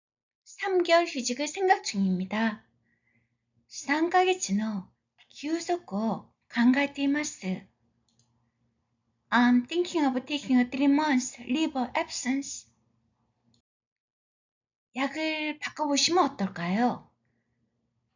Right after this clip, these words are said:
薬を変えてみたらどうですか? Why don't you change the medicine?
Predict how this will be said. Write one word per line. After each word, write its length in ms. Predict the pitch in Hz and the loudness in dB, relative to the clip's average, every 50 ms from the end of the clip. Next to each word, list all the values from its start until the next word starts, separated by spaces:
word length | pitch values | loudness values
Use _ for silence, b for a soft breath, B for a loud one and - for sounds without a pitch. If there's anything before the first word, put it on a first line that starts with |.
| _ _ _ | _ _ _
薬を変えてみたらどうですか? 2500 | - - 262 247 - 269 262 277 277 277 285 285 277 - - - _ - - 302 320 311 - 370 381 403 370 - - 196 185 180 185 - - 226 285 339 349 247 226 - - - - 180 185 202 226 262 320 - _ _ _ _ _ _ _ _ _ _ _ _ _ _ _ _ _ _ _ _ _ _ _ _ _ _ _ _ _ _ _ _ _ _ _ _ _ _ _ _ - | -8 -4 -4 -4 -2 0 4 4 6 6 6 4 2 0 -4 -8 _ -4 -2 -2 0 2 2 2 2 0 -2 -4 -4 -2 -2 -2 -2 -2 0 0 2 2 2 0 0 -2 -6 -6 -4 -2 -2 0 -2 -4 -6 -8 _ _ _ _ _ _ _ _ _ _ _ _ _ _ _ _ _ _ _ _ _ _ _ _ _ _ _ _ _ _ _ _ _ _ _ _ _ _ _ _ -4
Why 300 | 208 233 277 311 349 359 | 0 4 6 6 6 6
don't 100 | 359 392 | 4 2
you 60 | 381 | 0
change 520 | 359 - - - - 359 370 381 359 - - | -2 -2 -4 -2 -2 0 0 0 -2 -2 -2
the 60 | 185 | -2
medicine? 680 | 196 202 220 277 277 339 320 - - - 190 180 175 185 | 0 2 2 2 2 0 -2 -2 -2 -2 -2 -2 -2 -4